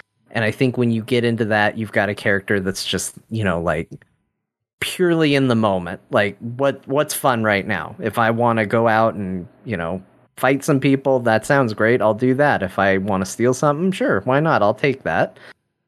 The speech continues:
Um, and I think that would be an interesting thing to explore, but it, it makes for a very different character.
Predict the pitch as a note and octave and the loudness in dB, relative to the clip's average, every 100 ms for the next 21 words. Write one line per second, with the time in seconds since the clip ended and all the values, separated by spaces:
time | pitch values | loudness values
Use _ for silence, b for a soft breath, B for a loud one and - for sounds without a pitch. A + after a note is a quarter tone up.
0 | _ G#2+ G2 F#2+ G2 G2 F#2+ G2+ G2 G2+ | _ -2 0 0 -4 -6 -8 -2 -2 0
1 | C3 B2+ - _ A2+ G2 G2 A2 A#2+ B2+ | 0 -2 -6 _ -12 -10 -2 0 2 0
2 | B2+ G#2+ G#2+ G#2 A#2 - - A2+ A2 A#2 | -2 -2 -2 -2 -2 -4 -4 -2 0 -2
3 | G#2+ - F2+ - - - A2 A#2 C#3 D#3 | -2 -4 -6 -4 -6 -2 2 2 2 2
4 | C#3 F#2 F2+ - F#2+ E2 - G#2+ - A2 | 2 2 2 -2 -8 -6 -4 -6 -2 0
5 | G2+ - - F#2+ E2 G2 F#2 E2+ - - | 0 -2 -2 -2 0 0 0 -2 -6 -6
6 | - C2+ - - - - - | -6 -8 -6 -6 -6 -6 -6